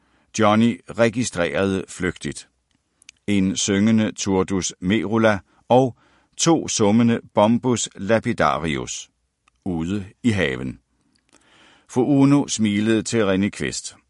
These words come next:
"Jeg løber ned igen. I to har sikkert lidt at snakke om." Hun lukkede døren efter sig.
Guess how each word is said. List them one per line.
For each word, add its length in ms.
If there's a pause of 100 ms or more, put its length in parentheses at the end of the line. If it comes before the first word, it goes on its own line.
(380)
"Jeg 160
løber 200
ned 160
igen. 440
I 140
to 280
har 220
sikkert 380
lidt 160
at 60
snakke 380
om." 280 (1080)
Hun 120
lukkede 400
døren 320
efter 280
sig. 300